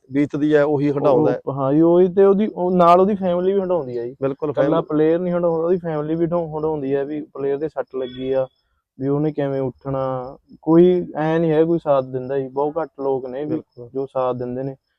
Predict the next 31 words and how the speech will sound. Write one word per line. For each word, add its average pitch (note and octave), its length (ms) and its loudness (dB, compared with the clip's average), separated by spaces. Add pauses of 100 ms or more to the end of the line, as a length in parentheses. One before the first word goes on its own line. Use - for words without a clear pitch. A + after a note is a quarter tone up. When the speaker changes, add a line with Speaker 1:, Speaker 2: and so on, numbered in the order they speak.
(140)
Speaker 2:
ਨਹੀਂ, C#3+ 100 -4
ਪਲੇਅਰ D3 240 2
ਨੂੰ E3 180 0
ਆਪ C#3+ 200 0
ਨੂੰ D3 160 -2
ਉੱਠਣਾ C3 280 -8
ਪੈਂਦਾ A2 260 -12
ਜੀ A#2+ 100 -12
ਜ਼ਰੂਰ। A#2+ 320 -12
Speaker 1:
ਬਿਲਕੁਲ, A#2+ 400 -10
ਬਿਲਕੁਲ A#2 340 -12
Speaker 2:
ਹਾਂ A#2 80 -10
Speaker 1:
ਜੀ। A#2 60 -10
Speaker 2:
ਜੀ। A#2+ 80 -12 (720)
Speaker 1:
ਅੱਛਾ, A#3 180 2
ਕਿਹੜੇ B3+ 380 2
ਜਾਫੀ G3 400 6
ਦੇ G3 120 8
ਨਾਲ D#3+ 240 8
ਫਿਰ D#3 160 4 (400)
ਟਫ E3+ 200 6
ਰਹਿੰਦਾ C#3 280 4
ਮੁਕਾਬਲਾ? A#2 480 0 (360)
ਜਿਵੇਂ D3 180 2
ਤੁਹਾਡਾ D3 220 2
ਉੱਥੇ D3 200 0
ਰਾਜਪੂਤ C3+ 400 2
ਨਾਲ C#3+ 240 -2
ਕਾਫੀ C#3+ 280 -2
ਮੈਂ D3 140 -2
ਦੇਖਿਆ C3 480 -4